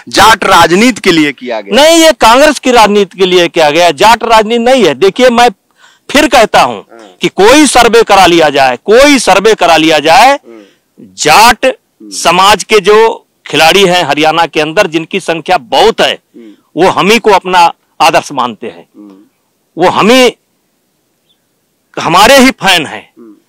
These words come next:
Speaker 2: हमको ही मानते हैं कि हमने खेल के लिए कुछ किया है,
Speaker 1: हम्म।
Speaker 2: बेहतर करने की कोशिश की है।
Speaker 1: हम्म।
Speaker 2: ये उनके आदर्श ये नहीं हो सकते, बजरंग नहीं हो सकते,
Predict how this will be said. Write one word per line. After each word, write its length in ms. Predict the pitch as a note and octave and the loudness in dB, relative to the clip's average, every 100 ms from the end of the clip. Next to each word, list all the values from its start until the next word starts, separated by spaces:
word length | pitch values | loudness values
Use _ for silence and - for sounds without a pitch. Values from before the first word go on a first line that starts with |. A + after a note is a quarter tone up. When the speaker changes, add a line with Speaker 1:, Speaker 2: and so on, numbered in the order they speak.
| _ _ _ _ - | _ _ _ _ -10
Speaker 2:
हमको 280 | - F#3 - | -6 -4 2
ही 180 | C#4 B3 | 2 2
मानते 400 | A#3+ G#3+ A3 A3+ | 2 0 0 -2
हैं 120 | G#3+ | -2
कि 100 | G3+ | -2
हमने 240 | F#3+ G3 G3 | -4 -4 -6
खेल 280 | - F#3+ | -2 -4
के 140 | F#3+ F#3 | -2 -2
लिए 180 | F#3 F3+ | -2 -2
कुछ 220 | G3 - | -4 -6
किया 300 | - E3 C#3+ | -4 -2 -2
है, 180 | A2 G2 | -4 -8
Speaker 1:
हम्म। 260 | _ A2+ | _ -8
Speaker 2:
बेहतर 300 | D3+ F3 F#3 | -4 -2 -4
करने 340 | E3 B2+ E3 D3+ | -6 -10 -8 -8
की 60 | |
कोशिश 360 | C#3+ D3+ D3 A#2+ | -8 -10 -12 -14
की 180 | C3+ A2+ | -12 -12
है। 100 | G#2 | -12
Speaker 1:
हम्म। 480 | _ - - - | _ -20 -18 -6
Speaker 2:
ये 260 | D3+ F#3+ G3 | -2 0 0
उनके 360 | D#3+ E3 F3 G3+ | -2 -4 -2 2
आदर्श 420 | E3 E3+ G3+ F#3+ | 2 2 -2 -2
ये 120 | F3+ | -2
नहीं 200 | F3 A3 | 0 0
हो 100 | E3+ | 0
सकते, 320 | D3+ C3 D3 | -4 -8 -8
बजरंग 360 | B2+ C#3+ F3 F3+ | -6 -6 -6 -6
नहीं 100 | G#3 | -6
हो 100 | E3+ | -6
सकते, 400 | A#2 - - | -10 -16 -16